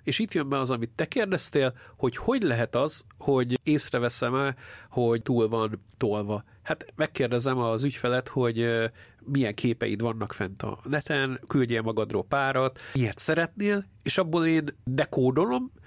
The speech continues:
majd eldöntöm, hogy hú, hát ezzel nem biztos, hogy én tudok mit kezdeni, akkor én nem is vállalom, vagy, ö, oké, ezt meg tudom én is csinálni, az én komfortzónámból is kijön, de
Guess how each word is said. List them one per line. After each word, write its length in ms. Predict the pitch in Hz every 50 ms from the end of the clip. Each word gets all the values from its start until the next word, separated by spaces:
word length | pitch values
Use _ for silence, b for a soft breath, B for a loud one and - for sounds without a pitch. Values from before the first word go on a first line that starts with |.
| B B B B B
majd 220 | - 147 143 156
eldöntöm, 560 | 160 139 127 123 123 127 135 139 - 160 151
hogy 200 | 139 151 151 139
hú, 200 | - 185 233 226
hát 240 | 185 180 190 - -
ezzel 280 | - - 165 147 165 160
nem 420 | 165 156 139 - - 123 131 135
biztos, 320 | 131 131 - - 143 - -
hogy 120 | 139 131
én 140 | 135 131 127
tudok 240 | - 135 123 117 135
mit 160 | 180 190 -
kezdeni, 560 | - 180 160 160 165 170 165 170 170 165 160 B B B B B B B
akkor 280 | B - - 156 147
én 100 | 143 135
nem 160 | 135 139 135 127
is 140 | 113 -
vállalom, 600 | - 170 165 165 160 160 160 160 160 156 160 165 -
vagy, 400 | - 127 135 127 127 123 123 127
ö, 260 | 123 123 123 123 123 120 123 B B B B B
oké, 520 | 139 135 - - - 214 233 247 233 - -
ezt 220 | - 156 143 - -
meg 160 | 156 139 -
tudom 240 | - 131 120 120 127
én 120 | 143 160
is 120 | 170 143 -
csinálni, 400 | - 185 170 170 170 165 156 156
az 140 | 139 139
én 160 | 151 143 135 -
komfortzónámból 920 | - 131 123 120 - 131 117 120 123 127 120 120 113 113 110 107 104 98
is 180 | 104 101 - -
kijön, 420 | - 220 233 226 214 202 190 - -
de 560 | - 135 127 143 135 131 135 131 127 127 120